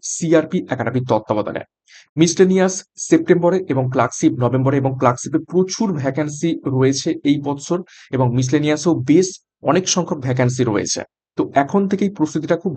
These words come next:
ভালোভাবে নিতে শুরু করে দাও এবং সিআরপি একাডেমির তত্ত্বাবধানে যে রকমের প্রশ্ন উত্তর করানো হচ্ছে, যে স্ট্যান্ডার্ডের প্রশ্ন উত্তর করানো হচ্ছে, এই ধরনের প্রশ্নই পরীক্ষাতে আসবে। একদম এক্সাম প্যাটার্ন এবং সিলেবাস অনুযায়ী প্রশ্ন উত্তরগুলো নিয়ে আসা হচ্ছে।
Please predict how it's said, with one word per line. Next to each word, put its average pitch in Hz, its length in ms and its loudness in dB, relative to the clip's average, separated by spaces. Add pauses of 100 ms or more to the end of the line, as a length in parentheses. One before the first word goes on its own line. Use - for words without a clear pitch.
ভালোভাবে 139 380 2
নিতে 127 220 0
শুরু 131 220 0
করে 139 140 2
দাও 151 160 0 (360)
এবং 135 200 0 (120)
সিআরপি 185 440 0 (140)
একাডেমির 151 340 0
তত্ত্বাবধানে 147 440 -2 (180)
যে 185 140 2 (300)
রকমের 165 400 2
প্রশ্ন 135 280 -2
উত্তর 147 220 -2
করানো 127 280 0
হচ্ছে, 131 180 -2 (100)
যে 143 80 -2 (100)
স্ট্যান্ডার্ডের 139 560 0 (380)
প্রশ্ন 143 220 -2
উত্তর 127 220 -2
করানো 123 240 2
হচ্ছে, 139 180 -4 (100)
এই 190 160 6
ধরনের 151 440 -2
প্রশ্নই 135 400 -2
পরীক্ষাতে 127 400 0 (240)
আসবে। 120 260 0 (440)
একদম 135 260 2 (180)
এক্সাম 147 300 0 (140)
প্যাটার্ন 139 360 4 (380)
এবং 156 120 2 (140)
সিলেবাস 151 320 2 (140)
অনুযায়ী 156 340 4
প্রশ্ন 127 200 0 (120)
উত্তরগুলো 123 360 2 (280)
নিয়ে 113 200 2
আসা 117 200 -4
হচ্ছে। 117 240 -4